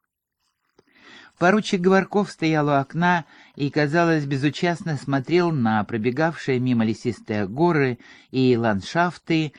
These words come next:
один другого красивее. На его юном безусом лице написано было безнадёжное отчаяние, и на светло-голубых глазах навертывались слёзы. Желая скрыть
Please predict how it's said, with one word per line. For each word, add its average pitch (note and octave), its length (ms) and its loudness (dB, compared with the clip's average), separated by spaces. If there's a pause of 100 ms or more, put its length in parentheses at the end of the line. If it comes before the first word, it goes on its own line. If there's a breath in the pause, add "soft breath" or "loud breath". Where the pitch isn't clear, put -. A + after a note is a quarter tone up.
(220 loud breath)
один D#3+ 420 2
другого C#3 640 0
красивее. G#2 800 -6 (800 soft breath)
На D#3 100 -2
его D3+ 400 2 (220 soft breath)
юном D3 500 2
безусом C3+ 500 -2
лице E3+ 500 -2 (280 soft breath)
написано E3+ 680 0
было D3+ 340 2
безнадёжное D3 800 0
отчаяние, F#2 800 -4 (500 loud breath)
и C#3 80 0
на D3 120 2
светло-голубых C3 800 2
глазах C3 580 0
навертывались B2+ 880 -4
слёзы. F2 520 -4 (1120 loud breath)
Желая F#3 400 6
скрыть - 520 -2